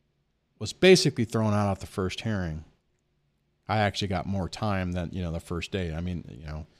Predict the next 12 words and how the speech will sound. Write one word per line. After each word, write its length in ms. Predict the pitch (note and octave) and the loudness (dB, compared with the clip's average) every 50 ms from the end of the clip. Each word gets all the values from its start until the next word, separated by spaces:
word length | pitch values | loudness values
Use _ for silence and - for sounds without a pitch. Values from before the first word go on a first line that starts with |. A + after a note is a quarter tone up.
| _ _ _ _ _ _ _ | _ _ _ _ _ _ _
I 120 | - G#2 G#2+ | -6 -6 -4
think 420 | - A#2+ A2 G#2 F#2 - - - - _ _ _ _ _ _ _ _ _ _ _ _ _ _ _ _ _ _ _ _ _ _ _ _ _ _ _ _ _ _ _ _ _ _ _ _ _ _ _ _ _ | -2 0 0 0 -2 -4 -10 -20 -20 _ _ _ _ _ _ _ _ _ _ _ _ _ _ _ _ _ _ _ _ _ _ _ _ _ _ _ _ _ _ _ _ _ _ _ _ _ _ _ _ _
may-, 160 | F#2 G2+ G#2+ | -6 -4 -2
maybe 380 | E2+ F#2 B2 B2 B2 C3 B2+ B2+ | 0 2 2 4 4 4 4 4
in 80 | B2 | 2
a 60 | A#2 A2 | 2 2
different 480 | G#2+ A#2 A2 - - A2 G#2+ F#2+ - - - _ _ _ | 0 0 -2 0 -2 -2 -2 -2 -4 -8 -16 _ _ _
court, 400 | - - A#2 A2 A2 G#2+ - - - _ _ _ _ _ _ _ _ _ _ _ _ _ _ _ _ _ _ _ _ _ | -4 -2 0 2 2 0 -2 -4 -10 _ _ _ _ _ _ _ _ _ _ _ _ _ _ _ _ _ _ _ _ _
maybe 280 | - G#2+ A2 A2 A2+ A2+ | -4 0 0 2 2 2
in 80 | A2 G#2+ | 2 2
a 60 | G2 | 0
different 480 | G2 G#2+ G2+ - - G#2+ G2+ - - | 0 0 -2 0 -2 -2 -2 -4 -4